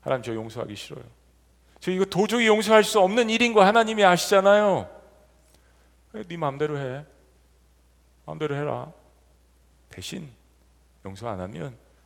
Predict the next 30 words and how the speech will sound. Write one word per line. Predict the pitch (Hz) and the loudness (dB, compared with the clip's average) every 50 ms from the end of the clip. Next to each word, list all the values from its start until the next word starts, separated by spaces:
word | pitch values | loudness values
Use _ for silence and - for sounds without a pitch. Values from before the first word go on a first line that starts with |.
| _ _ - | _ _ -18
네 | 95 | -14
마음에 | 90 - 82 85 82 87 | -12 -10 -10 -10 -10 -12
평안이 | 85 - - - 143 143 139 131 113 | -16 -18 -16 -14 -12 -12 -12 -12 -12
없다. | 87 - _ - 110 - - - - - _ _ _ _ _ _ _ _ _ _ _ _ _ _ _ _ _ _ _ _ _ _ _ _ _ _ _ _ _ _ _ _ _ _ _ - - - - _ _ - | -14 -14 _ -18 -18 -18 -18 -20 -20 -20 _ _ _ _ _ _ _ _ _ _ _ _ _ _ _ _ _ _ _ _ _ _ _ _ _ _ _ _ _ _ _ _ _ _ _ -20 -20 -20 -20 _ _ -8
내가 | 127 139 170 | -4 -2 0
너에게 | 160 143 143 151 151 143 | 2 2 2 0 0 -2
주려고 | 139 - - 151 147 160 156 147 147 | -6 -10 -10 -8 -6 -4 -4 -4 -4
하는 | 135 127 131 131 131 127 | -6 -6 -8 -10 -12 -12
그 | - 127 | -12 -12
능력 | - 110 113 117 123 135 139 135 - - _ _ | -12 -12 -14 -14 -14 -12 -12 -12 -12 -14 _ _
좀 | - 147 139 | -20 -20 -20
기다려. | - - - - 120 107 104 104 107 104 98 - _ _ - | -18 -14 -8 -6 -6 -6 -6 -8 -10 -14 -16 -20 _ _ -16
네가 | 110 110 117 110 | -12 -8 -6 -6
아직 | 104 107 - | -6 -8 -8
그릇이 | - 131 123 123 - - | -10 -8 -8 -10 -14 -12
덜 | - 98 95 95 | -12 -10 -10 -8
된 | 95 95 92 | -10 -10 -10
것 | 90 80 | -12 -16
같아. | 78 78 78 _ - - 98 90 - _ _ _ _ _ _ _ _ _ _ _ _ _ _ _ _ _ _ _ _ _ _ _ _ _ _ _ - | -16 -16 -18 _ -20 -20 -20 -20 -20 _ _ _ _ _ _ _ _ _ _ _ _ _ _ _ _ _ _ _ _ _ _ _ _ _ _ _ -18
자주 | - - - 123 - - - 151 156 175 185 _ _ _ _ _ _ _ - | -16 -12 -12 -12 -12 -12 -12 -12 -12 -14 -16 _ _ _ _ _ _ _ -20
가끔 | - - - _ _ - 85 80 80 90 - _ _ _ _ _ _ _ _ _ _ _ _ _ _ _ _ _ _ _ _ | -16 -16 -16 _ _ -12 -12 -12 -12 -12 -18 _ _ _ _ _ _ _ _ _ _ _ _ _ _ _ _ _ _ _ _
그렇게 | - - - - 131 | -20 -20 -16 -14 -12
이야기하시더라고요. | 117 107 110 110 110 107 110 107 110 - - - 127 110 98 92 92 - | -8 -6 -6 -6 -6 -8 -10 -10 -10 -12 -14 -14 -14 -14 -14 -16 -18 -18
한국말은 | 87 123 147 151 143 139 131 127 110 | -18 -18 -16 -10 -8 -8 -8 -8 -10
참 | - - 147 131 | -12 -14 -14 -12
이게 | 110 107 | -12 -14
표현이 | - - - 165 180 165 131 | -14 -12 -12 -12 -10 -10 -12
이상해요. | 95 90 - 107 120 113 92 85 85 | -12 -12 -10 -10 -10 -10 -10 -12 -14
자주 | - - - 104 - - 160 190 | -14 -10 -8 -8 -8 -8 -12 -12
가끔. | - 117 101 - _ - 95 85 80 | -12 -12 -14 -14 _ -14 -14 -14 -14